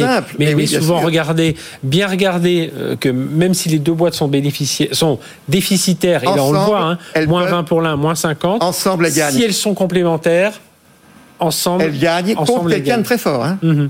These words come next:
Speaker 1: voyez ? Alors ça, c'était
Speaker 2: Vous,
Speaker 1: le miracle.
Speaker 2: vous auriez été, alors moi, c'est pour bien comprendre,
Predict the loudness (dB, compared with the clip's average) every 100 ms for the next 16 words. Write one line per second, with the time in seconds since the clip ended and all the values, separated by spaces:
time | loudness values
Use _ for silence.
0 | 0 0 0 -4 -20 -20 -20 -20 -6 -2
1 | -2 0 0 0 0 0 2 2 2 2
2 | 0 0 0 0 0 -2 -2 -2 -4 -4
3 | -2 -2 -2 -2 -2